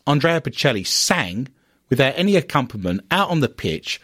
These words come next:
a spur of the moment, before the game started, Nessun Dorma, and he did an amazing job. And there was forty thousand Leicester City fans in that stadium that sang in Italian along with him. It was an amazing moment. So if you get onto YouTube and see that, you will not be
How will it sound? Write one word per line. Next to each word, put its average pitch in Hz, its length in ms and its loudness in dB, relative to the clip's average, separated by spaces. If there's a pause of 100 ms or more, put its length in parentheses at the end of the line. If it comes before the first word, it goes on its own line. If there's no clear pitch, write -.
a - 80 -2
spur 180 500 4
of 156 60 0
the 143 80 2
moment, 98 420 0
before 180 340 4
the 160 100 2
game 127 240 2
started, 98 520 -2
Nessun 143 440 2
Dorma, 92 400 0 (580)
and 123 120 4
he 120 60 4
did 127 160 2
an 131 60 4
amazing 139 540 4
job. 101 420 0 (380)
And 131 100 6
there 135 120 4
was 123 140 -2
forty 160 360 0
thousand 120 560 0
Leicester - 240 0
City 127 280 0
fans 107 300 2
in 107 80 0
that 107 140 0
stadium 95 460 0
that 92 100 -6
sang 113 300 2
in 101 80 2
Italian 92 560 0
along 98 360 2
with 85 160 -2
him. - 180 -12 (200)
It 131 80 4
was 117 120 4
an 117 60 4
amazing 120 480 4
moment. 85 360 -2
So - 80 0
if 127 100 2
you 185 80 4
get 202 140 2
onto 185 220 -4
YouTube 110 540 0 (300)
and 117 180 2
see 127 300 2
that, 98 180 0
you 120 140 4
will 120 100 6
not 120 240 2
be 101 240 2